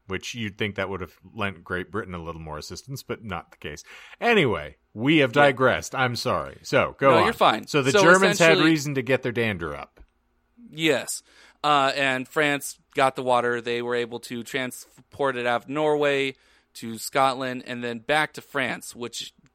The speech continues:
Speaker 2: considering what happens later on in the year of nineteen forty, is a little awkward.
Speaker 1: Okay.
Speaker 2: So, Norway was invaded in April nineteen forty. Norsk Hydro, specifically that plant, was a prime objective during the war,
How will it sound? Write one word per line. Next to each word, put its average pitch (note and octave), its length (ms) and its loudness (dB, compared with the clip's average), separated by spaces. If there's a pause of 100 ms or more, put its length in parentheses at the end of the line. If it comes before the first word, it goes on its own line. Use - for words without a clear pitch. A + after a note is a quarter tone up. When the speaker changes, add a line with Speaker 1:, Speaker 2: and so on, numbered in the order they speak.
(120)
Speaker 2:
considering B2+ 540 -4
what A#2 160 -8
happens A#2 440 -8
later A2+ 260 -6
on A2 260 -8
in A2 180 -16
the G#2+ 80 -14
year G#2+ 180 -12
of G#2 100 -16
nineteen A2+ 280 -14
forty, D#3+ 400 -2
is A#2+ 140 -6
a B2 40 -8
little A#2+ 200 -6
awkward. A2+ 400 -6
Speaker 1:
Okay. A#2 280 0 (200)
Speaker 2:
So, D#3 400 2 (200)
Norway A3 480 4
was F#3+ 220 -2
invaded D3+ 420 -2
in B2+ 180 -6
April D#3+ 480 -2
nineteen C3+ 320 -8
forty. A#2 420 -6 (480)
Norsk D3 380 0
Hydro, F3 360 0
specifically D3 580 -6
that B2 220 -2
plant, G3 400 -4
was D#3+ 140 -8
a C#3+ 80 -4
prime D#3+ 280 -4
objective C3+ 580 -4
during A#2+ 280 -8
the A2 80 -12
war, D3+ 440 -4